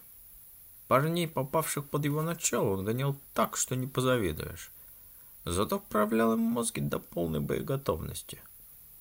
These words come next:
Снова оказавшись во Франции, провел три года во внешней разведке –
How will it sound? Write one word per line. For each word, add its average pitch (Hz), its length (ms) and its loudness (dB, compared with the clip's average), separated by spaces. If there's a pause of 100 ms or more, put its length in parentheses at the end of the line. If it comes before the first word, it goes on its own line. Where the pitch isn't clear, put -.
(380)
Снова 87 340 0
оказавшись 80 540 -2
во 113 80 2
Франции, 147 440 0
провел 113 380 0
три 113 200 -2
года 107 260 2
во 87 140 0
внешней 87 400 -4
разведке – 90 580 -6